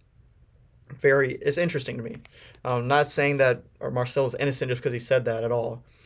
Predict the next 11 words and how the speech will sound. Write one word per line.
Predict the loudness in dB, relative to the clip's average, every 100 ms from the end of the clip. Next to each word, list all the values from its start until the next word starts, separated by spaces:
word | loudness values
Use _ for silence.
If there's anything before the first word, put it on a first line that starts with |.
| -20 -20 _ _
Um, | -4 -4 -4 -6
I'm |
just | -4
saying | -2 0
there | 2
is | 2 0
a |
history | -2 -2 -2 -4 -2 0 2
of | 2 0 -2 -16 _ _ _ _ _ _ _ -12
his | -4 -2 2
wife | 4 4 2